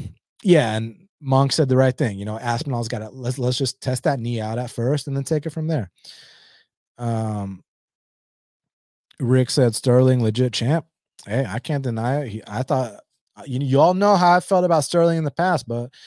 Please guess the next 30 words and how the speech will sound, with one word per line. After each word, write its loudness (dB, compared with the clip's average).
these -2
last 0
two 0
fights, 2
he's -2
won 2
fair 2
and 2
square, 2
beat -6
the -6
living 0
shit 0
out -8
of -12
T 0
J, -4
arm 0
or -2
not. -4
And -6
then -4
I -10
thought 0
he 0
beat -2
Henry -2
three -2
to 2
two. 2